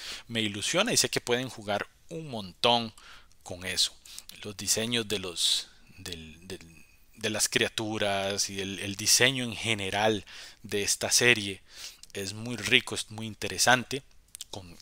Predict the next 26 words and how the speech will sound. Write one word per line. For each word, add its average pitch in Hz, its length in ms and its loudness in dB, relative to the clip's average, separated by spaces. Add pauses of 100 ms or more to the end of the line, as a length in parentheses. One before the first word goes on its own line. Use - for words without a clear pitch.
esos - 260 -2
cambios 117 380 2
drásticos 120 500 2
de 98 80 -6
personajes 107 640 -4
y - 40 -4
estética, - 560 0
pues - 360 -4
claro, 92 280 -6
comprensible, 120 580 -6
pero 90 220 -8
al 90 40 -12
mismo 113 200 -10
tiempo 117 340 -2 (300)
es - 160 -6
un 117 160 -8
mundo 117 440 -2 (840)
muy, 131 640 -4 (100)
muy 123 320 -6
bien 113 340 -4
diseñado. 110 800 0 (460)
Se 92 240 -6
ve 104 220 -2
que 98 260 -6
es - 360 -2 (360)
una, 107 600 2